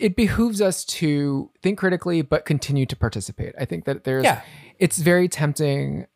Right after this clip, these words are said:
Speaker 1: for me to think critically, get overwhelmed, and then disengage.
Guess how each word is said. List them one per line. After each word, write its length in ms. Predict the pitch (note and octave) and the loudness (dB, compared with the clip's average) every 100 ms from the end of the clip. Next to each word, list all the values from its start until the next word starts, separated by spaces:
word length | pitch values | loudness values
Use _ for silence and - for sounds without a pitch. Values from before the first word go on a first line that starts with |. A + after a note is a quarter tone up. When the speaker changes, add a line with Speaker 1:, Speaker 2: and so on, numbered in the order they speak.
| _ _ _ - | _ _ _ -2
Speaker 1:
for 120 | D#3+ | 0
me 600 | C#3 C#3+ C#3 B2+ B2+ B2 - | 2 2 0 -2 -6 -10 -10
to 580 | - D3 C3+ B2+ C3 - _ - | -6 -2 0 -2 -6 -12 _ -4
think 160 | E3+ | -2
critically, 480 | - D#3 D3+ D#3 D3 | 0 2 2 2 2
get 200 | C3+ C3+ | 2 0
overwhelmed, 640 | C3 B2+ B2+ B2 A2+ A#2+ - | 0 0 -2 -2 -2 -4 -4
and 200 | A#2+ A#2 | -2 0
then 140 | A#2 | 0
disengage. 880 | A2+ - A#2 G#2 F#2 F2 - - | -2 0 -2 0 -2 -4 -10 -16